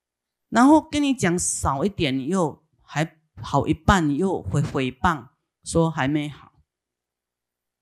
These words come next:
是不是蛮困难的？所以真的不要到生重病啊，很严重的事情哈，才要做功德。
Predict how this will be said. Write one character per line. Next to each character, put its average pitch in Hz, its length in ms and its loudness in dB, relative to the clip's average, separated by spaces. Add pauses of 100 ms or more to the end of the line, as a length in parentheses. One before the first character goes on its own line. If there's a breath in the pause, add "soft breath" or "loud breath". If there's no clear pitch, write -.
(960)
是 - 180 -2
不 160 80 2
是 151 320 0
蛮 139 240 -8
困 160 260 0
难 101 240 -10
的？ - 140 -20 (1800 soft breath)
所 220 200 8
以 233 80 10
真 226 300 -2
的 202 80 0
不 165 160 2
要 185 180 0
到 180 280 -8
生 175 360 -4
重 170 300 -4
病 156 380 0
啊， 131 80 -4
很 135 180 -12
严 151 300 -4
重 175 320 -4
的 147 200 -6
事 196 240 -6
情 123 320 -4
哈， 127 220 -4
才 - 240 -8
要 151 100 -2
做 151 280 -4
功 135 280 -6
德。 - 180 -14